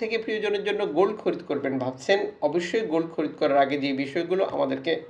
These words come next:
মনে রাখতে হবে। কত ক্যারেটের গোল্ড খরিদ করেছি, এটার মজুরি মূল্য কত নিচ্ছে, এটা কোন দেশের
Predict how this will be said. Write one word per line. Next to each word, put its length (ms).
মনে 220
রাখতে 280
হবে। 140
কত 120
ক্যারেটের 360
গোল্ড 220
খরিদ 280
করেছি, 300
এটার 260
মজুরি 340
মূল্য 160
কত 120
নিচ্ছে, 280
এটা 140
কোন 180
দেশের 220